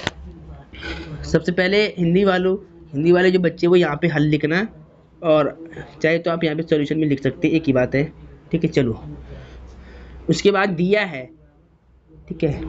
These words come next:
इंग्लिश माध्यम वाले क्या लिखेंगे, गिवन, और हिंदी माध्यम वाले क्या लिखेंगे,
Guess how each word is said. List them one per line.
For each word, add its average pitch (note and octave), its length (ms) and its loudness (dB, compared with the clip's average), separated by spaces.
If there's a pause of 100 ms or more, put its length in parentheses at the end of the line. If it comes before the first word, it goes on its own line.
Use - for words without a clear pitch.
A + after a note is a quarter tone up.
(220)
इंग्लिश F3+ 280 4
माध्यम F3 300 2
वाले F3 200 4
क्या F3 160 0
लिखेंगे, E3+ 300 2
गिवन, E3+ 400 4 (1160)
और E3 380 6 (580)
हिंदी D3+ 220 8
माध्यम E3+ 300 0
वाले E3+ 200 -2
क्या D#3+ 180 2
लिखेंगे, D3 420 4